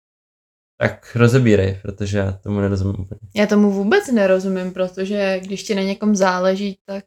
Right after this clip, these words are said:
Speaker 2: mu to můžeš dokazovat rozhodně jinými způsoby, než aby si mu dělal scény ně-, nebo něco zakazoval. Jenom mi přijde, že v dnešní době si to lidi berou dost často jako obhajobu toho, proč žárlí.
Speaker 1: Podle mě, když ti na někom záleží, tak chceš, aby ten člověk byl happy.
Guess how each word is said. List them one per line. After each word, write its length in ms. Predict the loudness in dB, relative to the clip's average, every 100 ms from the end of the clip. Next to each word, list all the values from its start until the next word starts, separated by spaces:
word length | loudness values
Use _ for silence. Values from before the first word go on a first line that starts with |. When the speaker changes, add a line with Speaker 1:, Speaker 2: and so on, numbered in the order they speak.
| _
Speaker 2:
mu 120 | -10
to 120 | -2
můžeš 220 | -2 -2 -4
dokazovat 460 | -2 -2 0 -2
rozhodně 360 | -2 -2 -2 0
jinými 280 | 0 0 -2
způsoby, 500 | -6 -14 -8 -4 -2
než 180 | -4
aby 180 | -6 -8
si 120 | -6 -6
mu 80 |
dělal 400 | -4 -2 -2 -2
scény 520 | -6 -12 -8 -6 -4 -2
ně-, 200 | -4 -6
nebo 200 | -4 -2
něco 280 | -2 -4 -6
zakazoval. 680 | -8 -6 -4 -4 -4 -6 -10 _ _ _ _ _ _ -2
Jenom 180 | 2 2
mi 120 | 2
přijde, 320 | -2 -2 0
že 120 | 0
v 60 | -2
dnešní 360 | -2 -2 -2
době 220 | -2 -2 -4
si 140 | -6
to 140 | -4
lidi 220 | -4 -4 -4
berou 300 | -2 -2 -2
dost 180 | -4 -6
často 300 | -10 -6 -2
jako 460 | -2 0 0 0 -2
obhajobu 540 | -4 0 2 0 -2
toho, 220 | -6 -6
proč 240 | -4 -4 -4
žárlí. 460 | -6 -6 -8 -14 -18 _ _ _ _ _ _ _ _ _ _
Speaker 1:
Podle 160 | 8 8
mě, 100 | 8
když 180 | 4 4
ti 60 |
na 60 | 2
někom 220 | 4 4
záleží, 520 | 4 6 4 2 -6 -10 -14
tak 120 | -16
chceš, 260 | -10 -6 0
aby 140 | 2
ten 140 | 2
člověk 420 | 2 2 4 4 4
byl 380 | 6 6 6 0
happy. 260 | -6 -4